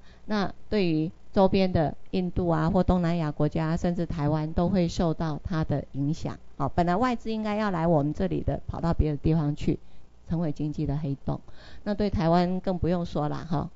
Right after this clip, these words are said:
这个磁吸的影响就太厉害了，太直接了哈。那跨国企业在中国也有一些经营的风险，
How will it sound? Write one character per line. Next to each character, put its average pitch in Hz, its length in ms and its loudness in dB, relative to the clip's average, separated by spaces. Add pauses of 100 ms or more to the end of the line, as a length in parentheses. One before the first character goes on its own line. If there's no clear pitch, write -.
(180)
这 165 120 -2
个 143 240 2
磁 - 200 0
吸 160 200 -2
的 147 100 0
影 143 160 -2
响 135 240 -6
就 151 100 -4
太 160 220 -2
厉 151 180 -10
害 160 200 -6
了， 147 120 -6
太 165 200 0
直 - 200 -10
接 131 220 -6
了 131 100 -6 (160)
哈。 151 160 -8 (520)
那 208 160 -4
跨 208 200 0
国 165 140 0
企 190 160 -4
业 190 120 2
在 185 140 0
中 170 160 -4
国 151 160 -2
也 160 140 0
有 139 80 0
一 165 60 -2
些 160 140 -2
经 160 240 -4
营 135 120 -6
的 139 100 -2
风 147 240 -2
险， - 200 -4